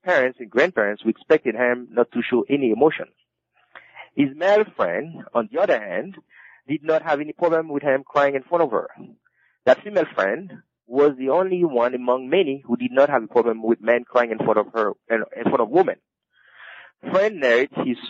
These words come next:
his story in the following terms, and I quote, "In high school, there was this image that the, the ideal man should be a tough guy or a thug. That wasn't me at all,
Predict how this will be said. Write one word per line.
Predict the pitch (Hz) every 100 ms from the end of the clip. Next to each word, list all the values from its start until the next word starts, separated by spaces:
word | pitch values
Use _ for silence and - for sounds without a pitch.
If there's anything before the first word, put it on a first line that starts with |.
| - -
his | 139 131
story | 131 110
in | 117
the | 123
following | 127 113 107
terms, | - 104 69 - - - -
and | 113
I | 110
quote, | - 117 _ _ - - _ _ - - - -
"In | 165
high | 175 226 247
school, | - 117 92 - - _ _ _ _ _ - _ _ _ _ _ _ _ _ -
there | 165
was | 185 190 170 -
this | 170 170 - -
image | 170 143 120 131 _ -
that | 113 110
the, | 110 -
the | 123 120
ideal | 117 - 226 202
man | 107 95 104
should | - - -
be | 120 117 -
a | - -
tough | 160 151 -
guy | 87 90 104 -
or | 98
a | 101 _
thug. | 185 120 _ _ _ _ _ _ _ _ _ - - - - - -
That | 156
wasn't | 190 175 139
me | 151
at | 147 170
all, | 214 - - - -